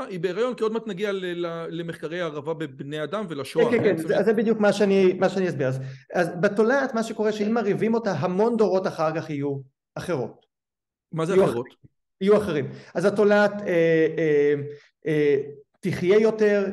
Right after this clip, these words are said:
Speaker 2: היא תהיה יותר עמידה לסטרס, יותר, יותר עמידה לערבות, וגם היא תתפתח בצורה קצת יותר איטית. מחקרים של קבוצות שונות, אוקיי?
Speaker 1: סבבה, לגמרי.
Speaker 2: אמ,
Speaker 1: וזה בא לידי ביטוי בגנים, זאת אומרת, אם אני שם את הג-, את ה-D N A מול ה-D N A, אני אראה פה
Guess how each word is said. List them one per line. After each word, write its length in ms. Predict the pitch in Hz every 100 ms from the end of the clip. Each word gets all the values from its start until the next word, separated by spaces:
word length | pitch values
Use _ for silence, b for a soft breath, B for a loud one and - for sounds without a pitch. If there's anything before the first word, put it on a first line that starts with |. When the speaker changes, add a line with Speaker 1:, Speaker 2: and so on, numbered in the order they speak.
| -
Speaker 2:
היא 120 | 165
תהיה 180 | 170 180
יותר 320 | 180 180 165
עמידה 360 | 160 151 156 156
לסטרס, 1300 | 147 131 127 123 131 131 123 131 185 214 214 208 - _ _ -
יותר, 260 | 143 165 165
יותר 280 | 156 175
עמידה 280 | 165 165 160
לערבות, 640 | 160 143 135 147 214 214 b b -
וגם 400 | 160 180 214 208 - -
היא 140 | - 160
תתפתח 440 | 170 - 175 196 170
בצורה 260 | 151 160
קצת 200 | 160 160
יותר 200 | 147 147
איטית. 420 | 147 139 143 123 - - _ _ -
מחקרים 360 | - 190 190
של 120 | 196
קבוצות 340 | - 156 156 147
שונות, 340 | 143 120 -
אוקיי? 260 | - - 185 - - _ _ _ _ _ -
Speaker 1:
סבבה, 240 | 107 95
לגמרי. 320 | 95 87 85 - _ _ _ _ _ _ _ _ -
Speaker 2:
אמ, 160 | 160 165
Speaker 1:
וזה 200 | 156 214
בא 80 |
לידי 240 | 220 208 208
ביטוי 380 | 190 165 202 190
בגנים, 400 | 139 139 202 220
זאת 80 |
אומרת, 180 | 175 143
אם 80 | 190
אני 120 | 185
שם 200 | - 170
את 120 | 165
הג-, 160 | 147 139
את 240 | 156 151
ה-D 100 | -
N 200 | 143 180
A 240 | 175 165 170
מול 220 | 170 190
ה-D 260 | 160 170 165
N 40 |
A, 140 | 185
אני 140 | 165 156
אראה 120 | 175
פה 200 | 175 180